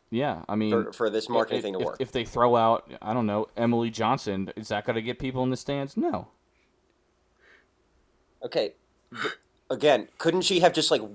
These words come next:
Speaker 2: why didn't she say, "Okay, I'll, how about I wear my Washington Spirit jersey, or I'll just,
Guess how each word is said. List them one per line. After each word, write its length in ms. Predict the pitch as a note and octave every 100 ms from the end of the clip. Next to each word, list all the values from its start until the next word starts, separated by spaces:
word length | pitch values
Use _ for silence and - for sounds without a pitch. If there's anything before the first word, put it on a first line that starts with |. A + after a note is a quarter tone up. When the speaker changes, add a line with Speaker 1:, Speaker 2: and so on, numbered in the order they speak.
| - -
Speaker 2:
why 220 | B2 F#3
didn't 560 | G3+ G3 - D3 - -
she 200 | C3 F3+
say, 220 | E3 D#3+ C#3+
"Okay, 240 | C#3 D3
I'll, 280 | B2 B2+ -
how 100 | -
about 220 | C3+ C#3+ A#2
I 120 | B2
wear 260 | A2+ B2
my 200 | B2 A2+
Washington 500 | F#2+ A2 A2+ - -
Spirit 340 | - B2+ B2+ D2+
jersey, 360 | C#2+ B1+ A#1+ - _ _
or 140 | - G2+
I'll 180 | G#2 A#2+
just, 200 | A#2